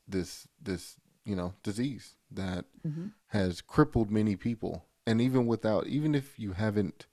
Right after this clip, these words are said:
Speaker 1: lost someone from it, it's been a crippling two years.
Speaker 2: Sure.
Speaker 1: But what we know is that there's rest in relationship with Christ.
Speaker 2: Mm-hmm.
Speaker 1: And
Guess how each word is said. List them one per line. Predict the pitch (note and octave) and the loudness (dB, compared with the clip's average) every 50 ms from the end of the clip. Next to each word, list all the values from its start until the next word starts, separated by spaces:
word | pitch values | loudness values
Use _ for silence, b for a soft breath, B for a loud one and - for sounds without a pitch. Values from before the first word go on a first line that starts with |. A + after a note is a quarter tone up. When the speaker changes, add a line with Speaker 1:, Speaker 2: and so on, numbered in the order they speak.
| _ _ _ _ _ _ _ _ _ _ _ _ _ - | _ _ _ _ _ _ _ _ _ _ _ _ _ -10
Speaker 1:
lost | - F2 F2+ F#2 G2 A2 B2 A#2 - - - - | -4 0 4 6 6 6 6 4 2 -8 -12 -10
someone | - F#2 F2 F2 F2 F2 E2+ E2+ | -6 -6 -6 -4 -6 -8 -8 -10
from | - - F#2 - - | -10 -10 -10 -10 -10
it, | - - - _ _ _ _ _ _ _ _ _ _ _ _ _ _ _ _ - | -12 -14 -16 _ _ _ _ _ _ _ _ _ _ _ _ _ _ _ _ 2
it's | - A#2+ - - | 4 4 4 2
been | F#2+ G#2 G#2+ G2 | 2 2 2 4
a | F#2 F#2 | 2 0
crippling | - - - - C3 A#2+ - - G#2 G2 F#2 F2+ F2+ E2+ D#2+ - - _ _ _ _ - | -4 -4 0 4 4 4 4 2 2 2 2 0 -2 -6 -10 -12 -18 _ _ _ _ -2
two | - A#2 G#2 F2+ | 2 2 2 2
years. | F#2 F#2 F2 - - G#2 - - - - _ _ _ _ _ _ _ _ _ _ _ - - | 2 -2 -4 -4 -6 -12 -16 -18 -20 -20 _ _ _ _ _ _ _ _ _ _ _ -6 0
Speaker 2:
Sure. | F3+ E3 D3 C3+ C#3 - _ _ _ _ _ _ _ _ _ _ _ - G2+ | 2 2 2 2 0 -4 _ _ _ _ _ _ _ _ _ _ _ -10 -2
Speaker 1:
But | G2+ A2+ A2 G#2 - - | 2 4 4 4 2 0
what | F#2 G2 G#2+ A2+ G2+ D#2+ | 2 4 6 6 6 6
we | A#2+ B2+ B2+ B2+ | 4 2 2 2
know | A2+ F#2+ F2+ F2 E2+ E2+ E2+ E2+ - _ _ _ _ _ _ _ _ _ _ _ _ - | 2 4 4 2 2 0 -4 -8 -10 _ _ _ _ _ _ _ _ _ _ _ _ -2
is | G#2 F#2+ F2 F#2 | -2 -2 0 0
that | F#2+ F2+ F2 E2 - _ _ _ _ _ _ _ _ _ _ _ _ | -2 -2 -2 -6 -10 _ _ _ _ _ _ _ _ _ _ _ _
there's | A2 G2+ G#2+ G2+ F#2 F2+ | 2 4 4 4 4 2
rest | F2 F#2+ F#2+ G2 G2 - - - | 0 2 4 4 4 4 0 -2
in | A#2 A2 | -2 0
relationship | G#2 G2+ G2 F#2+ F#2 F2+ F2 - G2 F#2 - - - F2+ E2+ | 0 -2 -4 -4 -6 -6 -6 -4 -4 -4 -4 -2 -4 -2 -2
with | F#2+ E2+ | -4 -6
Christ. | - - E2 - F#2+ G2 - - - - _ _ _ _ _ _ - E3 | -6 -6 -8 -8 -8 -12 -16 -20 -20 -20 _ _ _ _ _ _ -6 -2
Speaker 2:
Mm-hmm. | E3+ E3 D#3 E3 F3 F3+ G#3 - _ _ _ _ _ _ - | 0 2 2 2 2 0 -2 -4 _ _ _ _ _ _ -2
Speaker 1:
And | - G2+ F#2+ F#2 F#2 F#2 F2+ F2+ F2+ F2 F#2 | 0 2 2 2 2 0 -2 -2 -4 -6 -8